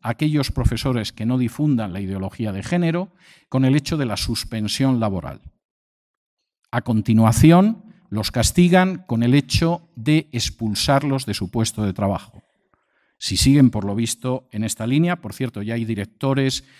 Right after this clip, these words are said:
y profesores de colegios en España que han perdido su puesto porque decidieron que no tenían ninguna obligación moral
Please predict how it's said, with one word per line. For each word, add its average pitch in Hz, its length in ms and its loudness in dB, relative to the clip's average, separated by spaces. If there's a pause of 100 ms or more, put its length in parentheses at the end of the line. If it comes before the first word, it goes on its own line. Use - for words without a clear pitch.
(160)
y 113 140 -4
profesores 110 580 -4
de 104 80 -8
colegios 107 460 -6
en 104 80 -4
España 120 420 -2
que 104 80 -8
han 101 120 -2
perdido 107 320 -2
su 92 180 -6
puesto 127 480 -2 (340)
porque 120 260 -4
decidieron 120 580 2
que 107 180 -4
no 120 180 2
tenían 117 380 2
ninguna 110 320 4
obligación 104 500 -2
moral 113 440 0